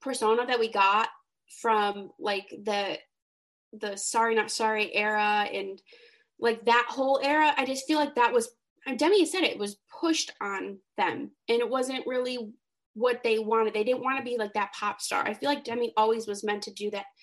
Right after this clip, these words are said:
this type of music. I don't know, I just, I feel like Demi really is being true to themselves, and this is how they've always been, and it's not something we haven't seen from Demi before.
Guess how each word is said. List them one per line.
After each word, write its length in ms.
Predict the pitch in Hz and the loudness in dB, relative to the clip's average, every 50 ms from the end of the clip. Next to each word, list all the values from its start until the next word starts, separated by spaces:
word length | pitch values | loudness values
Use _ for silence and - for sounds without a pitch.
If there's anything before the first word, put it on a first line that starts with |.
| - - - _ - | -20 -20 -20 _ 2
this 180 | - 254 247 - | 2 2 2 2
type 240 | - 247 226 220 220 | 0 0 0 0 0
of 160 | 220 208 196 | -4 -10 -10
music. 540 | 202 196 196 196 202 208 196 196 180 175 - - | -8 -8 -6 -4 -4 -4 -4 -4 -6 -8 -6 -4
I 60 | 233 | 0
don't 100 | 285 311 | 0 0
know, 80 | 302 - | 0 2
I 100 | - 302 | 0 0
just, 280 | 254 339 330 - - - - - - - - - - - | 2 0 0 -2 -6 -12 -16 -20 -20 -20 -20 -14 -6 -4
I 100 | 262 254 | -2 0
feel 140 | 262 311 311 | 2 4 4
like 140 | 311 302 | 4 4
Demi 300 | - 285 269 269 262 240 214 | 2 0 -2 -2 -2 0 2
really 240 | 226 220 214 214 180 | 4 4 4 4 4
is 380 | - 220 226 214 208 208 - _ - | 4 6 6 6 4 2 -6 _ -8
being 560 | 233 226 220 220 214 202 196 196 196 196 196 _ - | -4 -2 2 4 4 4 4 0 -4 -8 -10 _ -12
true 300 | - - - 240 240 233 | -12 -8 -2 -2 -2 0
to 140 | 220 - 233 | -2 -4 -4
themselves, 520 | 202 208 208 202 - 214 196 202 196 196 202 | -2 -2 -2 -2 -2 -2 -2 -2 -2 -4 -4
and 80 | 214 | -4
this 140 | 214 208 214 | -4 -4 -4
is 100 | 214 214 | -6 -4
how 120 | 220 226 | -2 -2
they've 160 | 214 208 202 196 - - | -2 0 -2 -4 -2 -2
always 320 | 208 208 202 202 208 - | -2 0 0 0 -2 -4
been, 180 | - 208 208 220 | -4 -4 -2 -2
and 80 | 226 | -2
it's 140 | 240 247 - | -4 -4 -4
not 180 | 262 247 233 - | -4 -4 -4 -6
something 280 | - 220 208 226 220 | -8 -6 -4 -2 -2
we 80 | 220 220 | -2 -4
haven't 420 | 214 - 208 208 208 214 175 - | -2 0 2 2 2 2 -2 -6
seen 240 | - - 214 208 208 | -6 -6 -4 -4 -4
from 200 | 202 214 208 202 | -4 -4 -6 -6
Demi 260 | 202 196 190 196 196 | -6 -6 -6 -8 -8
before. 480 | 190 190 - - 190 185 196 202 226 | -10 -10 -10 -8 -6 -6 -4 -4 -6